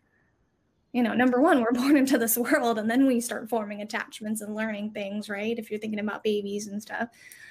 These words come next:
um, we all have to learn as we go. What's, you know, and if we don't have healthy attachments growing up, that does cause sometimes, um, an issue in adulthood.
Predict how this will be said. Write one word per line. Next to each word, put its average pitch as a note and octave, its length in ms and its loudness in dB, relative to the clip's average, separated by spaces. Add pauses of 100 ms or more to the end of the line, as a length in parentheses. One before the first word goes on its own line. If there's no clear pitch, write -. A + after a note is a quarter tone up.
(180)
um, G#3+ 300 4
we A#3+ 140 6
all A#3 200 4
have A3+ 180 2
to G#3+ 100 0
learn A3+ 520 0
as G3 220 -6
we G3+ 100 -10
go. B3 420 -4 (480)
What's, - 360 -6
you G#3 100 -4
know, - 200 -8 (280)
and A#3+ 140 2
if A#3 100 2
we A#3+ 60 6
don't A#3 140 6
have A3 320 0
healthy A3+ 360 0
attachments A3+ 580 -4
growing G#3 420 -4
up, B3 280 0
that G3+ 200 -2
does G#3 420 0
cause - 440 -4
sometimes, - 880 -4
um, A3+ 240 -2
an B3 100 0
issue A#3+ 260 0
in A3+ 220 0
adulthood. G#3+ 640 -4